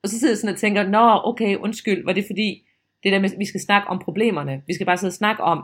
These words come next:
at min mand laver for lidt, og vi skal ikke gøre noget ved det." <laughs> Og sådan har jeg det meget tit. Så det, men heldigvis har min mødergruppe, som vi har nu været sammen efterhånden i fjorten år, tretten år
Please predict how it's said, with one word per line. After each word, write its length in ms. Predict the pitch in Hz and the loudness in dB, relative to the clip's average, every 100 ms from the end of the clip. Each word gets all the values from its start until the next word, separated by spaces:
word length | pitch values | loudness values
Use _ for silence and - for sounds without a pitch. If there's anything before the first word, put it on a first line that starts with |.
| - | -4
at 160 | 165 160 | -4 -4
min 180 | 170 170 | -6 -4
mand 140 | 180 170 | -2 0
laver 200 | 170 175 175 | 0 0 -2
for 80 | |
lidt, 180 | 156 160 - - | -4 -4 -6 -4
og 180 | 151 147 | -4 -2
vi 140 | 156 | -6
skal 160 | - 226 | -6 -4
ikke 60 | 220 | -2
gøre 60 | 185 | 0
noget 160 | 185 | 0
ved 120 | 180 - | 0 0
det." 200 | 165 139 _ - | 0 -4 _ -4
<laughs> 1040 | - - 359 311 - - - - - _ | -4 0 2 4 2 -2 -14 -16 -20 _
Og 80 | 226 233 | -2 -2
sådan 160 | 320 | 0
har 120 | 294 | 4
jeg 60 | 311 | 4
det 100 | 208 | 4
meget 240 | 208 269 - | 4 2 2
tit. 180 | 285 262 | -4 -4
Så 360 | - _ - 180 | -8 _ 0 4
det, 140 | 220 - - _ | 2 2 -14 _
men 120 | 214 | -4
heldigvis 520 | 208 294 285 240 202 | 0 0 0 -2 -2
har 80 | - | -2
min 160 | 202 196 | -2 0
mødergruppe, 500 | 208 226 240 214 165 | 0 0 -2 -4 -4
som 200 | - 190 | -8 -4
vi 40 | |
har 60 | 202 | -2
nu 80 | 196 | -2
været 160 | 175 | -2
sammen 260 | 165 202 170 | 0 0 -2
efterhånden 300 | 156 180 180 | -4 -4 -4
i 100 | 156 | -4
fjorten 300 | 180 185 185 | -2 -2 -2
år, 320 | 175 151 - _ - | -6 -6 -12 _ -4
tretten 260 | 202 196 | -2 -2
år 340 | 175 160 139 | -2 -4 -6